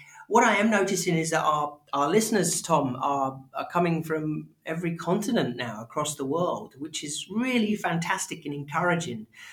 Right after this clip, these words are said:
So thank you. Thank you to our listeners for listening to our podcast and subscribing. And remember, if there are any topics around coaching specifically that you would like us to discuss, please contact Tom,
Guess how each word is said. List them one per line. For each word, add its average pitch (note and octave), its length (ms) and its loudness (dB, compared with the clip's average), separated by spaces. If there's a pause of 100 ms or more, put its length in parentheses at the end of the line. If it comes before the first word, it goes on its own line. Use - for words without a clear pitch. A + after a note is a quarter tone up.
So F3 180 2
thank A3 460 4
you. D3 240 0
Thank F3+ 240 0
you F3+ 80 -6
to F3 100 0
our D#3 100 0
listeners C#3+ 520 -2 (320)
for D3+ 260 0
listening F3 300 2
to D#3 140 0
our C#3+ 180 -2
podcast C3+ 560 -4
and C3+ 220 -6
subscribing. C#3+ 720 0
And C#3 140 -2 (220)
remember, F#3 580 4 (340)
if F3 140 2
there F#3 120 2
are F#3 160 6
any E3+ 220 4
topics E3+ 480 0
around D#3 400 -2
coaching F3 480 -2
specifically D#3+ 840 -2
that C#3 200 -4
you D#3 120 0
would D3+ 100 -2
like C#3+ 260 -2
us C3+ 180 -10
to C3+ 80 -20
discuss, B2 720 -2 (320)
please A3 320 2
contact D#3 500 -2
Tom, C#3+ 460 -6